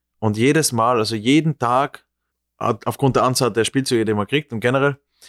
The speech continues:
vom, vom Gameplay her, stellt man sich selber in Frage und man denkt sich immer so, „Was, bin ich eigentlich wirklich gut? Oder bin ich, bin ich einfach nur, stell ich mir das, ist das nur in meinem Kopf? Vielleicht bin ich einfach nur ein Idiot und check's nicht. Vielleicht denke ich mir einfach selber, ich bin gut, aber bin's eigentlich nicht.“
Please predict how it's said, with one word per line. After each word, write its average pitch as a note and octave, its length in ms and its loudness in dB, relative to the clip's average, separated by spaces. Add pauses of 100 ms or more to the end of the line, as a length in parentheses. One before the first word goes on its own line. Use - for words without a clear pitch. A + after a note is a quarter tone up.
(260)
vom, G#2+ 300 -4
vom A2 180 -12
Gameplay C3+ 400 2
her, C3+ 260 0 (640)
stellt - 320 -2
man C#3+ 80 2
sich A#2+ 140 0
selber B2+ 320 2
in G#2+ 100 0
Frage G#2 420 -2
und F#2 120 -10
man G#2 100 -2
denkt A2+ 200 -2
sich A#2+ 80 2
immer A2 160 0
so, G#2+ 160 -2
„Was, G2+ 160 -14
bin C3 140 -2
ich B2+ 60 -2
eigentlich G2 200 -4
wirklich A2 240 -8
gut? G2 320 -6 (520)
Oder G#2+ 140 0
bin B2+ 160 0
ich, A#2+ 180 -2 (300)
bin A#2+ 140 -2
ich A#2+ 40 2
einfach G#2+ 180 0
nur, A2+ 360 -2 (960)
stell C3 240 2
ich C#3 60 4
mir B2+ 100 2
das, A#2+ 180 2
ist - 140 -2
das A#2 100 -2
nur B2+ 120 0
in A2+ 40 0
meinem G#2 160 0
Kopf? - 260 -4
Vielleicht G#2+ 300 -2
bin B2 100 -2
ich A#2 60 2
einfach G#2+ 160 -2
nur A2+ 100 -2
ein A2 80 0
Idiot A2+ 360 2
und G2+ 120 -4
check's - 280 -2
nicht. G2+ 180 -4
Vielleicht G#2+ 300 -4
denke A#2 140 0
ich B2 60 -6
mir A2 60 -2
einfach G#2+ 160 -2
selber, A#2 280 2
ich G2+ 80 0
bin G2+ 140 -6
gut, B2 240 2
aber G#2 140 4
bin's C#3 240 0
eigentlich G2+ 260 0
nicht.“ G2+ 220 -2